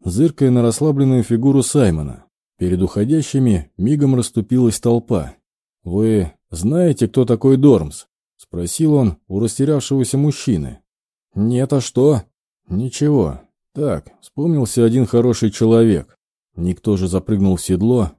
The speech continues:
и велел варану прибавить ходу. Они отдалились от поселения метров на триста,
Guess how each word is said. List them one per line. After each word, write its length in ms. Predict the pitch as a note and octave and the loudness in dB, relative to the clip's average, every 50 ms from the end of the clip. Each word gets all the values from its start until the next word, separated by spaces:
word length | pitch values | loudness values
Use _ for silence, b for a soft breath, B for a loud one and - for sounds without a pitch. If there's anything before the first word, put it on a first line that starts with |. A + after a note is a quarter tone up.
| _ | _
и 100 | - F2 | -10 -8
велел 340 | G2+ B2+ E3 F#3+ G3 F#3 E3 | -4 -4 -2 0 0 0 2
варану 380 | C#3 D3 D#3 E3 E3+ D#3+ D3 A2+ | 2 0 0 0 0 0 0 -2
прибавить 520 | - B2 B2+ B2 C#3+ C#3 C3+ C3 A#2 - | -2 -2 -2 0 0 2 2 2 0 -2
ходу. 480 | - - D3+ C#3 G#2 D#2 C2 A#1 - - _ _ _ _ _ _ _ _ | -2 0 2 2 2 2 -2 -8 -12 -18 _ _ _ _ _ _ _ _
Они 280 | - F2+ A2+ D#3+ F#3+ F#3+ | -10 -6 -4 -2 0 0
отдалились 580 | E3+ C#3 A#2+ C#3+ D3+ E3+ F3 E3+ D#3+ B2 - | 0 0 0 -2 2 2 4 2 2 2 0
от 140 | A#2+ G#2+ - | -4 -4 -4
поселения 520 | - G#2 - - C#3 D3+ D#3 D3 C#3 B2+ A#2+ | -8 -8 -4 -4 -2 0 0 2 2 2 2
метров 380 | C3 C#3+ C#3 - A2 F#2+ - | 0 0 0 -2 -4 -4 -2
на 120 | G2 F#2+ F2+ | -2 -4 -2
триста, 600 | - A#2+ D#3+ D3+ A#2 - - G#2 F2+ D#2 C#2 | -2 -2 -2 -2 -2 -2 -4 -4 -6 -6 -8